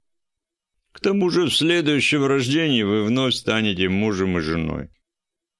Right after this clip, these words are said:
И Рати пришлось удовольствоваться этим обещанием. Но тут вмешался Брахма и другие боги. «О, великий бог, что же ты сделал?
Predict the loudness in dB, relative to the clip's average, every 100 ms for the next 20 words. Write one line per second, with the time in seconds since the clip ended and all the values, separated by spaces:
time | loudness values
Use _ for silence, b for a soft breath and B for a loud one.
0 | _ _ -6 -4 0 0 0 -2 -4 -4
1 | -4 -4 -2 -2 -4 -4 -2 0 0 -4
2 | -4 -6 -6 -8 -6 -6 -4 -2 -2 -2
3 | -2 -2 -2 -4 -8 -10 -16 _ _ _
4 | _ _ -8 -4 -4 -4 -6 -2 0 0
5 | 0 0 0 0 0 2 0 -2 -4 -4
6 | -4 -4 -2 -2 0 0 -2 0 -2 -2
7 | -4 -10 _ _ _ _ _ _ _ -4
8 | 0 0 0 -2 -2 0 0 -2 -6 -2
9 | 0 0 0 -2 0 0 0 -2 -6